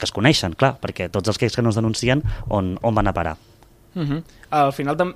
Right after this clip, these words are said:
Speaker 2: també te volia preguntar per aquest tema, per el tema de que no es denuncien, perquè, eh, ahir parlàvem a B X Ràdio, eh, amb la regidora d'Igualtat de l'Ajuntament de Mont-roig del Camp, Mei Benach, que lamentava, eh, el fet de que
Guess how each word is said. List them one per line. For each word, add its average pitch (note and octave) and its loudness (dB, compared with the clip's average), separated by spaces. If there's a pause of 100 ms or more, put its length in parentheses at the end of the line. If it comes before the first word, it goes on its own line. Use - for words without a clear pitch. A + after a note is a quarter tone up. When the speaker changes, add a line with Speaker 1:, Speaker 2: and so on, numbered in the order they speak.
Speaker 2:
també D3+ 2
te F3+ 6
volia E3+ 4
preguntar D3 -2
per F3 2
aquest D#3 -2
tema, F#3+ 0
per C3 -2
el - -8
tema D3 -4
de E3 -2
que D#3+ -6
no D#3+ -2
es E3 -4
denuncien, F#3 -4
perquè, D3 0 (340)
eh, C3+ 0
ahir G3 0
parlàvem D#3 2
a C3 0 (160)
B A#2+ 0
X - -4
Ràdio, E3 4 (100)
eh, C3 4
amb C3 -2
la C3 2
regidora C3+ 2
d'Igualtat D3+ 4
de B2 0
l'Ajuntament B2+ -4
de B2 -2
Mont-roig A#2+ -2
del C3 -2
Camp, F3+ 2
Mei B2 -2
Benach, D#3+ -2 (400)
que G#3+ 6 (520)
lamentava, G3 4 (500)
eh, B2+ -2
el B2+ -2
fet D3 -2
de F#3+ 6
que D3 4